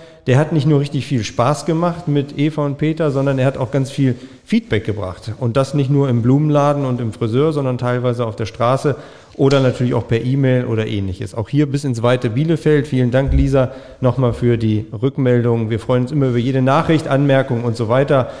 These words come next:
Also macht weiter so. Auch heute geht's darum, natürlich Wissenswertes aus unserer schönen Stadt rüberzubringen, die eine oder andere Anekdote vielleicht zu erfahren und auch zu erzählen. Und ich garantiere euch, dass heute was kommt.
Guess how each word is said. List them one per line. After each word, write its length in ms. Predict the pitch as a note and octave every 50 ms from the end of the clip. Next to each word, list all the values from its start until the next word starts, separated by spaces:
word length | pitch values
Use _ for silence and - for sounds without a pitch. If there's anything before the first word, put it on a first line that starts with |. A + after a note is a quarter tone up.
| - - -
Also 200 | B2 A#2+ A2 A2+
macht 240 | G#2+ G#2+ G2 - G2+
weiter 260 | G2 G2 F#2 F#2 F2+
so. 140 | F#2 G2 G2+ - - - - - - - -
Auch 280 | - - D3+ C#3+ - -
heute 600 | D3+ D#3+ G3+ G#3+ A3 G#3+ A3 A3+ G#3+ E3 D3 C#3
geht's 280 | B2+ D3+ D#3+ D#3+ - -
darum, 480 | C#3 B2 - - E3+ F3+ G3 G3 F3+ E3
natürlich 680 | D3+ C#3+ - - D#3 E3 F#3 F#3+ G3+ A3 G#3+ - - - - - - - - -
Wissenswertes 1080 | - A2+ D#3 A#3 - - A#3+ G#3 - D#3 D#3 F3+ G3 G#3 G3+ A3 A3 G#3+ G#3 - - -
aus 200 | D3 C#3+ C#3+ E3+
unserer 280 | D#3+ D3+ D3+ C#3 C3+ B2+
schönen 320 | - D3 C#3+ C3+ C3 A#2+
Stadt 440 | G#2 - - C#3+ F3 F#3+ - - B2+ B2+
rüberzubringen, 920 | B2 D3+ F#3+ G3 G3+ G3 - - F#3+ F3 F3+ F#3+ G#3+ A#3 A#3+ A#3+ D#3 - -
die 180 | C3+ C#3+ D3+
eine 240 | D3 D3+ E3 E3+ D#3+
oder 100 | D3+ C#3+
andere 240 | D3+ D#3+ D#3+ C3+ C3+
Anekdote 600 | C3 B2+ A#2+ A2+ A2+ - C3 B2+ C#3 E3 D#3+ G3 E3+
vielleicht 280 | - F3+ F3 E3+ E3+
zu 80 | - E3
erfahren 400 | D3+ C#3+ - - D#3 D#3 E3+ D#3+
und 120 | C#3+ B2
auch 140 | - B2 A2
zu 120 | - - A#2
erzählen. 380 | A2 G#2+ - C#3 D#3 F#3 G3
Und 100 | D#3 C3
ich 80 | A#2+ A#2
garantiere 580 | - B2+ A#2 B2 A#2+ - F#3 G#3 A3 D#3+ C3+
euch, 300 | A#2 B2 B2+ D3 C#3+ -
dass 180 | - C3+ A2+ -
heute 280 | B2+ B2+ B2 B2 - G#2+
was 180 | G#2 - -
kommt. 360 | - C3+ D3 A3+ C4+ - -